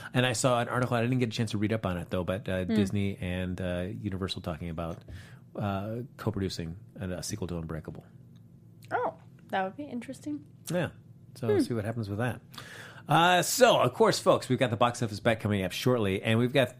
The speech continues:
Speaker 1: three fantastic films for you to bet on. We've got Collide, an action movie there with, uh,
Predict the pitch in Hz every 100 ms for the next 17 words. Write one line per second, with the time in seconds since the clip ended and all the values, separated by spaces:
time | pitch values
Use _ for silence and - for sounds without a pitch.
0 | - 170 190 90 - - 98 90 120 117
1 | 123 - 107 95 101 - - 135 95 90
2 | 101 90 - 127 127 - - - - 113
3 | 104 120 - - 120 123 127 143 170 -
4 | - 95 113 113 104 101 104 117 120 101
5 | 95 - 95 92 95 98 101 -